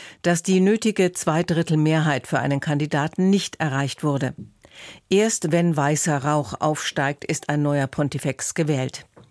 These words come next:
Die Kardinäle beraten, abgeschirmt von der Außenwelt, über die Nachfolge von Papst Franziskus,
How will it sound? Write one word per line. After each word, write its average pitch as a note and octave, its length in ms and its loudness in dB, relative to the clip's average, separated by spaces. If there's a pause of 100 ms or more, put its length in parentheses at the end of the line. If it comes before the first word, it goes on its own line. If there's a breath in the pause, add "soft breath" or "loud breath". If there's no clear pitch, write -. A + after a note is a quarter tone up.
(800 loud breath)
Die G#3 60 2
Kardinäle G#3 640 4
beraten, G3 720 2
abgeschirmt E3 680 0
von D#3+ 160 0
der C#3+ 160 0
Außenwelt, F3 560 0
über F#3 240 0
die F#3 140 0
Nachfolge E3 680 2
von E3 280 0
Papst D#3 340 -4
Franziskus, F3 760 0